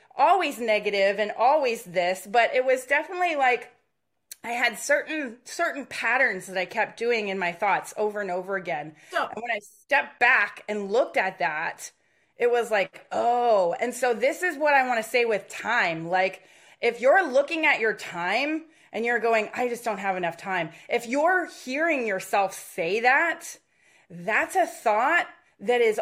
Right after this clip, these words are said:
Speaker 1: on repeat in your brain. And I would definitely suggest take a look at that thought. When you notice it coming out of your mouth or something, like, something that you're thinking over and over again,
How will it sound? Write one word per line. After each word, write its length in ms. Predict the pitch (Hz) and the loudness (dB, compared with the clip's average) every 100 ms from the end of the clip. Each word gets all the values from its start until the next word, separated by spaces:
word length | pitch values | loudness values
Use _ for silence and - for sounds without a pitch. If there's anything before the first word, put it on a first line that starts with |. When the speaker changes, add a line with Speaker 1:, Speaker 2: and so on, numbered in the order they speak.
| - | -4
Speaker 1:
on 280 | 254 277 269 | -4 -4 -4
repeat 580 | 247 208 - 233 247 - | -6 -8 -12 -14 -14 -10
in 160 | 196 | -10
your 140 | 180 170 | -8 -8
brain. 480 | 170 190 170 156 - | -6 -6 -6 -10 -10
And 160 | 190 | -6
I 140 | 175 208 | -2 -2
would 320 | 220 175 - | -2 -6 -6
definitely 500 | 233 226 233 254 214 | -2 -2 -4 -6 -6
suggest 540 | - 196 208 190 - | -6 -2 0 0 -4
take 240 | - 269 277 | -8 -6 -4
a 60 | |
look 220 | 277 220 | -2 -2
at 120 | 285 - | -2 0
that 260 | 180 - | -2 -2
thought. 400 | - 190 160 - _ _ - | -2 0 -2 -6 _ _ -8
When 160 | 226 | -4
you 140 | 277 294 | -2 0
notice 480 | 214 233 285 285 | 2 4 4 2
it 100 | 247 | -2
coming 320 | - 233 233 233 | -4 -8 -6 -2
out 160 | 214 | 0
of 140 | 214 190 | 0 -4
your 100 | 185 | -4
mouth 400 | 165 190 277 - - _ - | -2 -2 -2 -6 -20 _ 0
or 320 | 220 220 208 | 2 4 2
something, 680 | - 233 226 233 233 233 - | -2 -2 0 0 0 -4 -6
like, 460 | 214 202 190 180 - | -2 2 2 0 -10
something 380 | - 233 233 220 | -6 -4 -4 -4
that 100 | 190 | -4
you're 140 | 190 | -4
thinking 480 | 175 214 208 269 269 | -4 -6 -4 -4 -4
over 280 | - 202 220 | -4 -4 -2
and 80 | 190 | -2
over 280 | 180 226 | -2 0
again, 400 | 247 285 311 320 | 0 0 0 -2